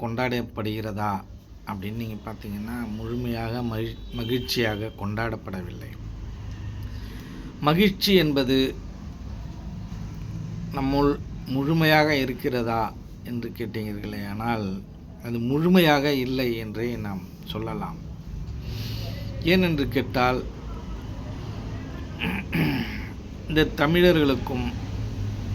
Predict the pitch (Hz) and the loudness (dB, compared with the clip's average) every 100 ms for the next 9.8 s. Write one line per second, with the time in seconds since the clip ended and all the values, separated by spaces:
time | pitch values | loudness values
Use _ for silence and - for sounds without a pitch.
0 | - 101 101 101 107 - - - - - | -4 -2 0 0 -2 -4 -4 -4 -4 -4
1 | - - - 151 143 139 127 120 139 156 | -6 -4 0 4 6 6 6 4 4 4
2 | 156 147 131 123 110 - 117 113 - - | 8 8 8 6 2 0 -4 -6 -8 -8
3 | - - - - - - - - - - | -8 -10 -10 -8 -8 -8 -8 -6 -6 0
4 | 143 160 160 160 - 123 123 120 - - | 4 4 6 2 4 4 4 2 -4 -10
5 | - - - - 135 160 156 131 120 - | -10 -8 -6 -2 2 4 4 4 0 -6
6 | - - - - - 123 127 139 - 135 | -12 -10 -10 -10 -4 2 2 4 4 4
7 | 123 - 120 117 - - - - - - | 2 0 -4 -4 -8 -16 -16 -16 -14 -12
8 | - 123 127 127 - - - - - - | -4 -2 0 -2 -6 -14 -16 -16 -16 -16
9 | - - - - - 123 127 - | -16 -16 -14 -14 -4 -2 -2 4